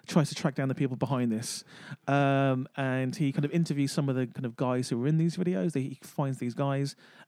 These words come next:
and they're like, "Yeah, we, we, we, we thought they were, like, just normal, like, sports videos. Uh, we were approached when we were doing, like, wrestling, and we told we'd get paid this much, so we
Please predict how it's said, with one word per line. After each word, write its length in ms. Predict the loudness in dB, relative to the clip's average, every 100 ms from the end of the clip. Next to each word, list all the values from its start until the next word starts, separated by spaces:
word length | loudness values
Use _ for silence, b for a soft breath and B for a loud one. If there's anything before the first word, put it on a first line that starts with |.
| -2
and 140 | 0
they're 80 | 0
like, 280 | -2 -8 -12
"Yeah, 300 | -4 0 0
we, 120 | 0
we, 440 | -2 -2 -4 -4 -2
we, 240 | -2 -4 -6
we 80 |
thought 340 | -6 -2 -2 -2
they 120 | -4
were, 100 | -4
like, 160 | -4 -4
just 300 | -8 -8 -6
normal, 500 | -4 -2 -2 -2 -4 -14 -14
like, 240 | -6 -6 -6 -16 -20 _ -20 -16
sports 500 | -12 -2 -2 -2 -6
videos. 640 | -2 0 2 2 2 0 B B B -8
Uh, 280 | -2 0 2 2
we 80 |
were 120 | 2 0
approached 520 | -2 -2 -2 -4 -6
when 140 | -4
we 120 | 0 0
were 100 | 0
doing, 200 | -2 -2
like, 120 | 0
wrestling, 500 | 0 0 0 0 0
and 100 | -2
we 60 | -4
told 360 | -2 -2 -2
we'd 80 | -4
get 140 | -6
paid 240 | -8 -8 -4
this 200 | -4 0
much, 280 | 0 -2 -4
so 160 | -6
we 160 | -6